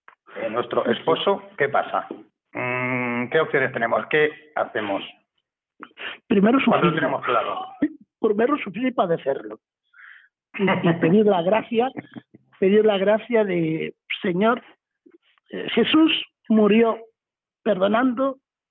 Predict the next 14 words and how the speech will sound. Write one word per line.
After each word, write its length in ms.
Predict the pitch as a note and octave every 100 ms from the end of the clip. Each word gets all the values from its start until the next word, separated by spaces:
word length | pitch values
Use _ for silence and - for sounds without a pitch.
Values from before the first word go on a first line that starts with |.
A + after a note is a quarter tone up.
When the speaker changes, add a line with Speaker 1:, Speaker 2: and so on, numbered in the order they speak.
| _ _ _ _ _ _
Speaker 2:
y 160 | A#3+ A#3+
resucitó 760 | G#3 - G#3+ A3 G3+ G3 - _ _ _ -
per-, 260 | G#3+ G3 F#3+
invitándonos 720 | F#3 F3 E3+ G3 F3+ F3 E3+ - - _ -
a 120 | E3+ D#3+ D#3+ F#3
extender 600 | E3+ F3+ D#3+ D#3+ D#3+ -
el 160 | D#3+ C#3
perdón". 460 | C3+ C3 - - - _ _ _ - - - - G3+
No 260 | F3+ F3
resucitó 520 | F3 E3 E3+ E3+ F3 E3+
pegándole 440 | E3+ E3+ E3 D#3
leches 340 | E3 E3 D#3+ D#3
a 100 | C#3+
Pilatos, 680 | - D3 A3+ B3 G#3+ A#3